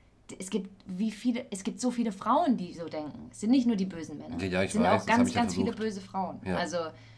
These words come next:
Speaker 1: oder was, die's nicht besser wissen oder die, die halt anders erzogen wurden. Das darf man nicht, nicht sagen, dass die Männer das Böse sind.
Speaker 2: Ja.
Speaker 1: Das stimmt nicht. Oft sind's die Frauen, die
Speaker 2: Ja, ja, ich weiß.
Speaker 1: Schlimm, schlimm.
Speaker 2: Beide, einfach. Ja.
Speaker 1: Ja.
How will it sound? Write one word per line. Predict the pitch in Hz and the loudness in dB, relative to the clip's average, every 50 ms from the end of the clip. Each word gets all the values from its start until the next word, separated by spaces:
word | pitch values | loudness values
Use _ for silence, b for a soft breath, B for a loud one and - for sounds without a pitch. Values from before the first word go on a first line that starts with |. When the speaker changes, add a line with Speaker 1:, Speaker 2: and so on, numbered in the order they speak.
| B B B B - | B B B B -4
Speaker 1:
oder | 170 165 151 | -2 0 0
was, | 175 - - - - - | -2 -4 -4 -12 -12 -8
die's | - 185 190 | -8 -4 -4
nicht | 202 185 190 | -4 -4 -2
besser | 185 185 180 180 190 | -4 -2 -2 -2 -4
wissen | 214 220 226 220 | -2 -2 0 2
oder | 214 202 | 2 0
die, | 190 190 190 185 | 0 0 -4 -4
die | 185 - 190 185 | -4 -2 -2 0
halt | 185 - | 0 0
anders | - 185 180 185 | -2 -4 -4 -4
erzogen | 180 180 - - 190 196 180 143 - | -6 -8 -4 -6 -4 -4 -6 -8 -10
wurden. | - - - - B B B B B B B B B B B - - | -14 -14 -14 -16 B B B B B B B B B B B -10 -6
Das | 185 185 190 | -6 -4 -2
darf | 220 220 208 | -2 0 0
man | 226 226 214 208 202 208 | 0 0 0 0 0 -2
nicht, | 208 214 202 - - - - - - - - | -2 -2 -4 -6 -12 -14 -18 -20 -20 -16 -8
nicht | - 196 190 190 | -6 -6 -6 -4
sagen, | - 196 190 190 185 | -2 -2 -2 0 -2
dass | 180 - | -4 -6
die | - 175 | -10 -10
Männer | 165 170 196 220 - | -6 -4 -2 -2 -2
das | - - - | -4 -8 -14
Böse | - 156 156 151 147 - | -12 -10 -10 -10 -10 -8
sind. | 151 160 | -8 -8
Speaker 2:
Ja. | |
Speaker 1:
Das | 156 147 - | -8 -8 -6
stimmt | - 185 190 190 196 | -4 -2 -2 -2 -4
nicht. | - - - - - - - - - - | -8 -14 -16 -20 -20 -20 -20 -14 -10 -10
Oft | 165 - - - | -10 -10 -10 -12
sind's | 185 180 - - | -12 -12 -10 -12
die | 185 185 | -12 -14
Frauen, | - - 175 196 208 202 185 | -8 -6 -4 -2 -2 -2 -4
die | 170 156 156 - - - _ _ - - - - _ _ _ | -8 -10 -14 -14 -18 -18 _ _ -20 -20 -20 -20 _ _ _
Speaker 2:
Ja, | - 76 80 | -12 -10 -8
ja, | 80 82 92 | -4 -4 -4
ich | 95 92 - - | -4 -6 -8 -12
weiß. | 80 80 104 - - - - - - - - - | -10 -10 -10 -10 -12 -14 -16 -20 -20 -20 -18 -14
Speaker 1:
Schlimm, | 156 147 143 139 135 B B B B B | -14 -14 -12 -14 -16 B B B B B
schlimm. | B - - | B -6 -2
Speaker 2:
Beide, | - 85 85 87 85 82 71 - | 0 2 2 2 0 -2 -4 -4
einfach. | - 101 98 - 87 76 - - | -6 -6 -4 -4 -6 -8 -8 -10
Ja. | - 80 | -10 -10
Speaker 1:
Ja. | 85 | -10